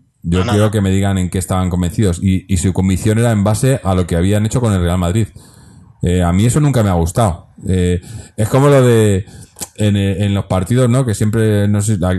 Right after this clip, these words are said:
Speaker 1: hemos comentado aquí alguna vez, ¿no? Cuando hay, hay una jugada en un partido, ¿no? Y, y,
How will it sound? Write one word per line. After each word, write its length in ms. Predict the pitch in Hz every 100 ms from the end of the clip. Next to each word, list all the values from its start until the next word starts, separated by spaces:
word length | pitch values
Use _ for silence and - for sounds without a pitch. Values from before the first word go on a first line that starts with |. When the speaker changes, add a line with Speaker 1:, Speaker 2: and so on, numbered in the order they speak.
| 92 98
Speaker 1:
hemos 160 | 110
comentado 260 | - 104 98
aquí 60 | 92
alguna 220 | 95 87
vez, 140 | 92
¿no? 100 | 95
Cuando 260 | 104 92 92
hay, 160 | 107 -
hay 180 | 113 127
una 140 | 143
jugada 380 | 123 117 123 127
en 60 | 123
un 100 | 117
partido, 420 | 104 104 127 113
¿no? 200 | 120 139
Y, 240 | 104 95 -
y, 460 | 92 90 87 85